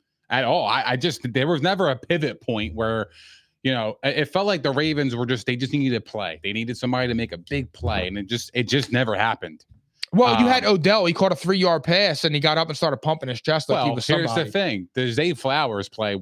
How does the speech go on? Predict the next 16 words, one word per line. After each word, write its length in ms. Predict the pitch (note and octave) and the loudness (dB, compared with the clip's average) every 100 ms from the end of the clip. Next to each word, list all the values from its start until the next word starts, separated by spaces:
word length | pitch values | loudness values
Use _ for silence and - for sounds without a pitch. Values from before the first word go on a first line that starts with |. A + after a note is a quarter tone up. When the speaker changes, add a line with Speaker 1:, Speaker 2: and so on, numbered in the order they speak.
| F#2 | -8
Speaker 1:
changed 320 | - C3+ B2+ G#2 | -4 -2 0 0
the 60 | |
whole 200 | A#2 A#2 | -2 0
dynamic 500 | A2+ G#2+ G#2+ G#2+ G#2+ | -2 -2 -2 -2 -4
of 80 | G#2 | -4
the 80 | F#2 | -4
game. 320 | F#2+ B2+ F2 - _ | -2 -2 -4 -12 _
Speaker 2:
I 100 | F3+ | 2
will 160 | F#3+ A3+ | 2 2
say 140 | G#3 | 2
this. 260 | F3+ C3 - | 2 0 0
When 160 | C3+ | -2
Zay 240 | B2+ D#3+ A3+ | 0 0 0
Flowers 400 | G3+ F#3+ F#3+ - | 0 0 0 -2
caught 180 | E3+ D#3 | -2 0
that 160 | C3+ | -4